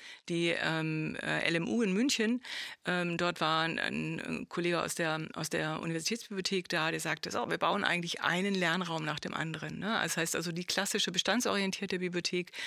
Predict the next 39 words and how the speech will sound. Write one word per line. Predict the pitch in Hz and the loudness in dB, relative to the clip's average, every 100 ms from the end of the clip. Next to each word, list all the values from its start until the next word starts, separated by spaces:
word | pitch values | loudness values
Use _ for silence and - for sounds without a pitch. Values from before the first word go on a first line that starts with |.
| - - - | -4 -6 -4
wird | 151 160 165 | 0 0 4
da | 160 156 175 | 2 2 2
zunehmend, | - 208 190 185 175 - - - - - - - | 0 2 4 4 2 -2 -8 -8 -8 -10 -6 -2
ähm, | 165 160 156 156 | 0 2 0 0
ja, | - 143 - | 0 0 4
ergänzt, | 160 175 180 254 - | 4 8 6 6 4
ersetzt, | - 165 180 - - | 4 6 6 4 2
weiß | 156 160 | 2 2
ich | - | 0
jetzt | 170 - | -2 2
nicht, | 247 311 | 4 4
so | - | 4
genau | 185 175 170 | 4 2 2
stecke | 175 165 | 2 -2
ich | - | -2
nicht | 175 165 | -2 -2
drin, | 180 196 220 220 | 2 4 4 4
aber | 170 165 160 - | 4 4 4 2
eben | 160 165 | 0 0
doch | 165 | -2
auf | 165 | -2
jeden | - 165 175 | -4 -4 -2
Fall | 160 | -2
ergänzt | 147 151 156 175 - | 0 0 0 -2 -2
durch, | 175 170 - - - - - | -2 -2 -4 -8 -8 -8 -10
ähm, | - 160 160 165 | -6 -4 -4 -2
Learning | 165 160 165 | 0 2 2
Center, | - 147 151 151 | 0 0 -2 -2
die | 160 | -2
dort | 160 151 156 | -2 -2 -2
eben, | 160 160 160 156 - | -4 -2 -4 -8 -6
eben | 160 160 - _ | -4 -4 -6 _
auch | - 151 | -4 -2
entstehen, | - 156 - 143 147 | 0 0 0 0 -4
ne? | 160 208 208 | -4 -2 -2
Also | 165 | 0
das | 165 175 - - - - | 0 0 0 -6 -10 -6
ist, | - - - | 0 2 2
äh, | - | -2